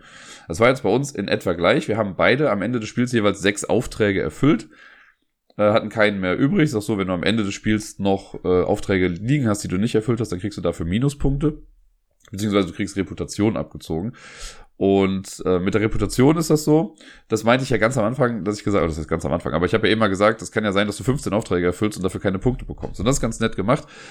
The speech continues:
weil es gibt den, äh, Reputationstrack und das ist halt quasi, wenn du Aufträge schnell erledigst oder halt große Aufträge schnell erledigst, dann kriegst du dafür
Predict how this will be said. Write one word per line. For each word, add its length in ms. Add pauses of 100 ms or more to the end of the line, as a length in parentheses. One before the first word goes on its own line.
weil 100
es 120
gibt 320
den, 240
äh, 80
Reputationstrack 1000 (600)
und 320 (500)
das 120
ist 60
halt 140
quasi, 300
wenn 100
du 80
Aufträge 340
schnell 320
erledigst 540
oder 180
halt 200
große 320
Aufträge 360
schnell 200
erledigst, 400
dann 80
kriegst 240
du 20
dafür 480